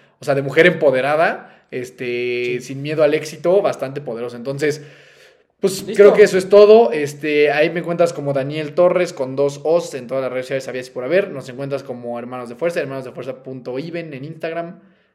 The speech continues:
Speaker 1: Este, y pues nada, la verdad es que creo que no hay mucho que pensar.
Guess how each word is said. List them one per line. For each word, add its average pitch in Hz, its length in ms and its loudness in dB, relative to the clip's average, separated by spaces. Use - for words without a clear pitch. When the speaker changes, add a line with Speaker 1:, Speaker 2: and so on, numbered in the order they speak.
Speaker 1:
Este, 113 720 -14
y 120 100 -14
pues 120 140 -16
nada, 156 220 0
la 135 80 -2
verdad 127 200 -2
es 147 100 -8
que - 500 -14
creo 160 160 -2
que 170 80 -2
no 170 60 0
hay 170 80 2
mucho 165 280 -6
que - 80 -10
pensar. 151 600 -2